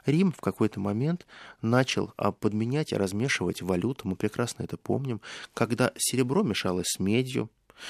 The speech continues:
когда произошло обесценивание динариев, потому что их было выпущено такое количество, что никто не знал, а из настоящего ли они серебра сделаны,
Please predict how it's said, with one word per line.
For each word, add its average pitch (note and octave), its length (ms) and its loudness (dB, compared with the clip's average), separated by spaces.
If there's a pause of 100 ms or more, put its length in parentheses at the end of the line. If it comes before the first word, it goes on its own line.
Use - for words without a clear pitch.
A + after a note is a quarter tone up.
(180)
когда B2+ 520 2 (320)
произошло C3 640 4
обесценивание C3 920 2
динариев, F#2 680 -2 (220)
потому C3 280 0
что - 160 0
их B2 60 2
было C3 220 2
выпущено C#3+ 440 0
такое F#3 680 6
количество, B2+ 840 0 (280)
что - 200 2
никто D3+ 280 4
не E3+ 140 6
знал, D#3+ 320 6 (320)
а C3 160 8
из C3 100 8
настоящего F3 540 6
ли A2 80 4
они A2 120 6
серебра G#2+ 460 4
сделаны, G2 400 2